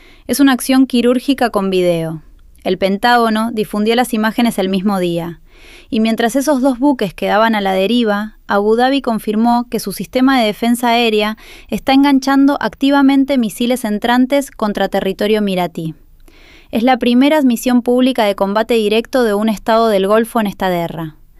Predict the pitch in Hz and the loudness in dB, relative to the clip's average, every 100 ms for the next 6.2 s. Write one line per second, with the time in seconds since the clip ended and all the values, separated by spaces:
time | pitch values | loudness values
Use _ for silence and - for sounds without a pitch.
0 | - - - - - - 196 208 233 247 | -20 -20 -20 -10 -8 -4 -4 0 2 0
1 | 220 220 - 208 - 240 262 240 233 240 | 0 -6 -6 -10 -2 0 2 0 0 -2
2 | 233 214 - 233 269 311 - 208 196 - | -2 -4 -4 0 2 0 -2 -6 -6 -2
3 | 208 208 185 196 190 - 170 160 151 - | -2 -2 -4 -4 -4 -6 -10 -10 -12 -20
4 | - - - - - - - - - 220 | -20 -20 -20 -20 -20 -20 -20 -20 -4 0
5 | 220 269 311 277 247 262 262 269 269 - | 2 2 2 2 2 2 4 2 0 -4
6 | 208 | -6